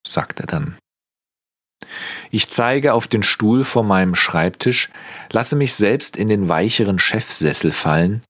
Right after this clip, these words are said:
Ehre, wem Ehre gebührt, und schaue ihn erwartungsvoll an. Und, waren Sie jetzt im Urlaub? eröffnet er. Der Stuhl knarrt etwas, als er sich setzt.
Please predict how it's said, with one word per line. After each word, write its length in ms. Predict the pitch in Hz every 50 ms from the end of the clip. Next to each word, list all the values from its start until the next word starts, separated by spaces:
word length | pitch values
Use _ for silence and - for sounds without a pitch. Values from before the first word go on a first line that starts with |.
| _ _ _ -
Ehre, 580 | 92 87 80 78 76 78 76 76 73 71 71
wem 220 | 76 80 78 73 -
Ehre 300 | - 82 85 85 82 87
gebührt, 640 | 82 87 85 78 87 92 98 117 147 156 - - - _ _ _ _ _ _ _ _ -
und 140 | - 123 120
schaue 320 | - - - 85 - 92 -
ihn 220 | - 101 101 98
erwartungsvoll 920 | - - 95 90 - 69 - - - 87 85 - - - - 107 107 101
an. 320 | - 73 73 73 73 - - _ _ _ _ _ _ _ _ _ _ _ - _ _ _ _ -
Und, 400 | 117 117 117 117 123 139 - - - - - - - - - - _ _ _ -
waren 260 | 90 87 85 98 107
Sie 140 | 101 117 123
jetzt 260 | 127 131 - - -
im 100 | 143 139
Urlaub? 520 | - 123 131 131 139 139 147 143 - - - _ _ -
eröffnet 580 | - - - - - - - - 180 - - -
er. 240 | 82 85 82 85 - - - - - - -
Der 280 | 101 98 95 - -
Stuhl 380 | - - - - 110 117 123 120
knarrt 600 | - - - 90 80 76 80 87 98 95 - -
etwas, 460 | - 85 - - - 95 87 - -
als 220 | - 92 90 -
er 60 | 101 87
sich 280 | 87 95 90 - -
setzt. 560 | - 95 87 80 - - - - - - -